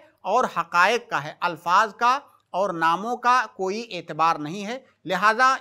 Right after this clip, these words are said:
ये जो, आ, इख्तिलाफ है इसका कोई ख़ास काबिल ज़िक्र असर मसाइल पर और अहकाम पर नहीं पड़ता है।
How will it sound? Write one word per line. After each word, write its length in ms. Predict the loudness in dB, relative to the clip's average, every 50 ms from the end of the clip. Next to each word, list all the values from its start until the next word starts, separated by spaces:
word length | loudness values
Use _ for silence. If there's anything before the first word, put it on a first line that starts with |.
| -4
ये 200 | -8 -4 -4 -2
जो, 180 | 0 0 0 0 0 -2 -6 -12 _ _ _ _ _ 2
आ, 260 | 4 6 6 6 6 4 0
इख्तिलाफ 600 | -6 -12 -8 -6 0 6 8 8 8 6 4 -2
है 100 | -6 -6 -6
इसका 460 | -8 -12 -16 -6 -2 0 2 2 0 -2 -6 _
कोई 220 | -6 -6 -6 -6
ख़ास 440 | -8 -4 0 2 2 2 0 -2 -6
काबिल 380 | 0 0 0 0 0 -4 -8 -8
ज़िक्र 220 | -8 -8 -6 -4 -4
असर 360 | -4 -4 -2 -2 -4 -4 -4 -8 _ _ _ _ -8
मसाइल 400 | -8 -6 -4 -2 -2 -2 -2 -2
पर 140 | -4 -4 -4
और 220 | -4 -4 -4 -4
अहकाम 420 | -4 -6 -8 -6 _ -2 -2 -2 -4
पर 160 | -8 -10 -8
नहीं 180 | -8 -10 -10 -8
पड़ता 320 | -10 -10 -10 -6 -6 -6
है। 180 | -6 -6 -10